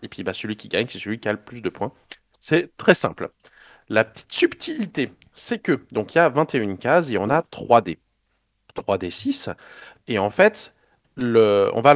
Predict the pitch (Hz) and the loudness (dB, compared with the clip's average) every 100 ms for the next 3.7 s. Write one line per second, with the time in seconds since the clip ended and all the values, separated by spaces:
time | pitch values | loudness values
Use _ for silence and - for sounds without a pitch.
0 | 143 120 110 170 143 - 127 - 110 104 | 4 -2 0 2 2 2 -4 -2 -2 -2
1 | 95 269 - _ _ - 113 120 - - | -2 -4 -8 _ _ -2 0 0 -2 0
2 | 165 - 156 208 117 - 107 110 160 143 | 0 2 4 4 2 -2 -4 -2 0 2
3 | 131 123 107 - 85 - | 4 2 0 -4 -6 -10